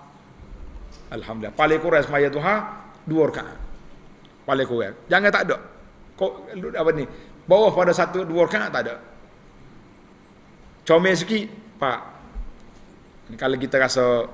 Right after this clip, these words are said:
hari ni tak ada pergi ke mana, eh, kita semaya pula. Dua, dia, dia pula tambah dua rakaat pula. Lapan, eh, dia boleh sampai lapan rakaat, itu dia panggil di antara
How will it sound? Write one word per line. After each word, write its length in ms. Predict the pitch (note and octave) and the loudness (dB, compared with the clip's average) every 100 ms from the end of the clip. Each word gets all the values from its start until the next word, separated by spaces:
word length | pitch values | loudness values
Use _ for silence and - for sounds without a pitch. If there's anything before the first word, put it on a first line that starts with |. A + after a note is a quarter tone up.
| - | -10
hari 240 | - C3 C3 | 2 4 4
ni 160 | A#2+ | 2
tak 160 | B2 A#2+ | 0 -2
ada 80 | B2+ | -2
pergi 100 | B2 | 2
ke 80 | |
mana, 220 | B2 B2 A#2 | 4 4 4
eh, 80 | B2 - - - - - - - - | 0 -4 -14 -18 -18 -18 -18 -18 -12
kita 220 | D#3 E3+ | -2 -2
semaya 320 | D#3 E3 C3+ | 2 2 2
pula. 240 | C#3 F3+ F3+ - - - - - - - - | 2 -2 -4 -10 -16 -18 -18 -18 -20 -20 -6
Dua, 240 | D3+ D#3+ E3+ | 6 6 8
dia, 240 | D#3 D3+ | 6 6
dia 160 | D#3 D#3 | 6 6
pula 160 | E3+ | 4
tambah 320 | F#3 C3+ C3 | 0 -4 -2
dua 160 | B2 C3+ | 0 0
rakaat 220 | C#3+ C#3+ | 0 -4
pula. 180 | D#3+ D#3 - - - - | -4 -4 -6 -14 -12 -4
Lapan, 240 | A#2+ - | -4 -4
eh, 160 | - C#3 - D3 | -8 -8 -10 0
dia 80 | |
boleh 160 | D3 D3+ | 2 2
sampai 240 | C3+ C#3 | 2 2
lapan 320 | C#3 C3+ C3 A#2+ | 2 2 0 0
rakaat, 260 | E3+ F3 - - | -2 -4 -6 -12
itu 240 | B2+ C#3 | -8 -4
dia 80 | C3 | -4
panggil 240 | B2+ C3 | -4 -4
di 80 | - | -6
antara 480 | B2+ A2 B2+ F3 | -6 -4 -2 -2